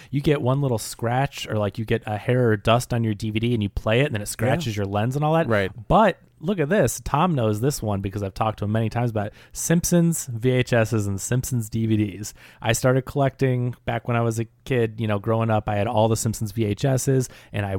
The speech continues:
Speaker 1: got all the volumes and special ones or whatever. Then they stopped putting them out. Then I got the D V Ds, right? "Oh, we're gonna release every season of The Simpsons ever. One, two, three,
Speaker 3: How
Speaker 1: four,
Speaker 3: far did they
Speaker 1: five,
Speaker 3: get?
Speaker 1: six." They got to,
Speaker 2: Like
Speaker 1: like, well,
Speaker 2: nine, I think?
Speaker 1: the f-,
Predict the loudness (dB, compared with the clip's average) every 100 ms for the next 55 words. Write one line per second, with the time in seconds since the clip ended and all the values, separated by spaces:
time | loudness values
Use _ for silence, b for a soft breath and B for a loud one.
0 | -6 -6 2 4 4 4 6 6 4 2
1 | 0 -6 -4 -2 0 0 0 2 2 4
2 | 4 4 0 B -14 -4 0 0 0 0
3 | -2 0 2 4 4 2 0 -2 0 0
4 | 0 -2 -2 -4 -2 -2 0 0 2 2
5 | 2 2 2 2 0 2 0 -4 -4 -4
6 | -4 -2 -2 -2 -4 -4 -4 -4 -4 -4
7 | -4 -6 -2 0 2 -2 B B -2 2
8 | 2 2 -4 -2 2 2 0 -2 0 0
9 | 2 4 4 4 4 4 4 4 4 4
10 | 2 B B B -2 2 2 2 0 2
11 | 4 2 0 0 0 0 -6 -8 -12 -14
12 | -6 -4 -4